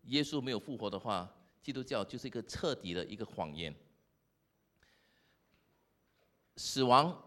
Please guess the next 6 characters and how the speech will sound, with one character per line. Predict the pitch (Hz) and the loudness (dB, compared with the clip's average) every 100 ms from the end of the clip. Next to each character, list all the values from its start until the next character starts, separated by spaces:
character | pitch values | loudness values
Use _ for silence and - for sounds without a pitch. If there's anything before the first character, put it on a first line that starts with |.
| - _ _ - | -20 _ _ -14
是 | - 147 135 127 120 113 101 | -2 2 4 6 6 4 0
人 | 110 110 110 147 - - _ _ _ _ _ - - | 2 4 4 0 -6 -20 _ _ _ _ _ -18 0
最 | 151 120 | 4 4
害 | 104 156 113 | 4 4 4
怕 | 147 117 | 8 6
的 | 95 85 - | 6 -2 -8